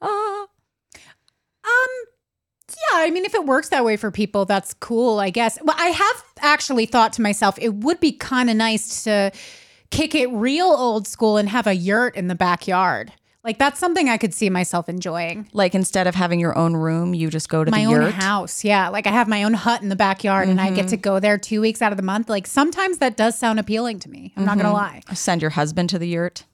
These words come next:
Speaker 2: Oh, yeah. Wait, I should flip a switch.
Speaker 1: Yeah.
Speaker 2: I should send Andy
Speaker 1: You're
Speaker 2: to
Speaker 1: like,
Speaker 2: the
Speaker 1: "I'm
Speaker 2: yurt.
Speaker 1: having cramps. Go to the yurt." <laughs>
Speaker 2: Right.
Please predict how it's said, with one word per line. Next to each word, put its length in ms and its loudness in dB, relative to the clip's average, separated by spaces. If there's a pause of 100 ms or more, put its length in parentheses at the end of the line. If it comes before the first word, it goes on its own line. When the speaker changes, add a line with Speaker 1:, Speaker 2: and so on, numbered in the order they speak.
(480)
Speaker 2:
Oh, 420 2
yeah. 720 0
Wait, 560 0
I 100 2
should 220 -4
flip 180 0
a 80 0
switch. 400 2
Speaker 1:
Yeah. 460 2 (240)
Speaker 2:
I 140 4
should 260 -2
send 300 0
Andy 460 0
Speaker 1:
You're 200 2
Speaker 2:
to 40 4
Speaker 1:
like, 140 4
Speaker 2:
the 60 2
Speaker 1:
"I'm 200 4
Speaker 2:
yurt. 100 4
Speaker 1:
having 480 -2
cramps. 680 -2 (280)
Go 160 2
to 80 2
the 100 2
yurt." 440 2
<laughs> 20 -10
Speaker 2:
Right. 420 2